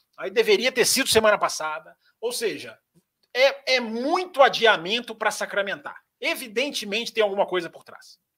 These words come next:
É, pra mim parece claro que tem alguma coisa por trás. E a coisa por trás seria a pior das coisas, que é uma tentativa de enxotar Audi e Porsche, ou pelo menos uma delas, é, atrasando o procedimento. Atrasando, porque Audi e Porsche, a gente já falou isso aqui no café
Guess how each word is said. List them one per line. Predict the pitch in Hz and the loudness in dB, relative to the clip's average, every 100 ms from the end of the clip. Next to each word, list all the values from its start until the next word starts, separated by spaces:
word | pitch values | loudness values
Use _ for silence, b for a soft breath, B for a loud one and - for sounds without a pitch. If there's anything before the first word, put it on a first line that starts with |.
| 605 | -14
É, | 294 | -8
pra | - 233 | -4 -4
mim | 240 | 0
parece | 226 220 - | -2 0 -2
claro | - 220 202 160 | 6 8 8 6
que | - | -6
tem | 160 | -6
alguma | 147 147 | -6 -6
coisa | 151 139 143 | -8 -10 -14
por | - | -20
trás. | - 107 139 | -20 -16 -4
E | 240 | 0
a | 262 | 2
coisa | 233 208 214 | 4 4 2
por | 226 | -10
trás | - 208 | -2 -2
seria | - 220 214 247 240 B B 208 | -2 -6 -6 -6 -8 B B -4
a | |
pior | 214 254 254 247 160 | 0 6 8 8 6
das | 147 - | -6 -6
coisas, | 135 107 _ - _ _ _ _ _ | -12 -16 _ -20 _ _ _ _ _
que | - 202 | 0 2
é | |
uma | 190 196 | 2 -2
tentativa | 220 220 - 220 214 | -4 -4 -6 -8 -8
de | 196 | -8
enxotar | 262 - 277 269 185 202 226 175 | -6 -2 0 0 2 0 0 0
Audi | 185 180 196 | 0 -2 -8
e | |
Porsche, | - 165 170 - 208 _ _ | -8 -6 -6 -10 -18 _ _
ou | 233 247 | 4 6
pelo | 226 214 | 4 0
menos | 214 185 151 | -4 -4 -4
uma | 208 185 | -2 0
delas, | 170 170 196 - - _ _ _ _ _ 180 | 2 2 0 -6 -14 _ _ _ _ _ -6
é, | 185 202 | -2 0
atrasando | 214 208 226 151 190 220 240 269 294 | 0 2 2 2 2 0 -2 -8 -8
o | 220 | -4
procedimento. | 226 - 196 180 123 _ - | -4 -4 -10 -12 -16 _ -20
Atrasando, | 147 180 160 - 190 226 233 247 233 _ _ _ _ _ _ | -10 -6 -6 -4 -6 -6 -8 -12 -14 _ _ _ _ _ _
porque | - - 170 | -8 -4 0
Audi | 165 165 | 2 4
e | - | 6
Porsche, | 190 233 | 6 6
a | 311 | 0
gente | 320 | -6
já | 240 | -4
falou | 180 160 | -4 -6
isso | 147 | -10
aqui | 165 | -16
no | 156 | -10
café | 147 - 165 175 | -10 -8 -8 -10